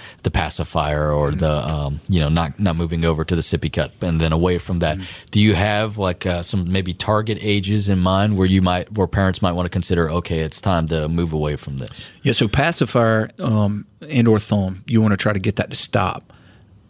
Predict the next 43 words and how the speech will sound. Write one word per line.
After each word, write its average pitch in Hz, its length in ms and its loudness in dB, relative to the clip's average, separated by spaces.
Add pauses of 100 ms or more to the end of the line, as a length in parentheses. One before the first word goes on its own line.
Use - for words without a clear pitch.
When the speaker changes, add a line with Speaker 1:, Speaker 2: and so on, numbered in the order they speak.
(200)
Speaker 2:
as 98 200 2
early 104 260 4
as 92 100 -2
one 98 220 4
year 98 200 2
old. - 240 -4 (540)
Speaker 1:
Okay. - 220 -2
Speaker 2:
Okay. 95 240 -2 (360)
You 110 100 4
wanna 104 120 6
try 113 180 4
to 104 80 2
transition 113 680 4
to 117 200 4
a - 20 6
sippy - 460 2
cup - 480 0
as - 100 -4
quick - 260 -2
as 95 120 2
you 92 60 0
can 95 300 0
too. - 300 -2 (500)
Um, 98 260 4
and, 98 100 4
and, 113 260 4
and 113 160 6
that's 113 140 2
different 104 320 2
for 104 180 2
every, 101 400 2
every 98 220 2
child, 95 420 2
but, 98 200 2 (380)
um, 98 220 2
I 104 80 4
would 113 160 4
say 107 220 2 (220)
probably 110 220 4
about 101 200 -2
the 113 40 -4
same 98 280 2
age, 98 360 2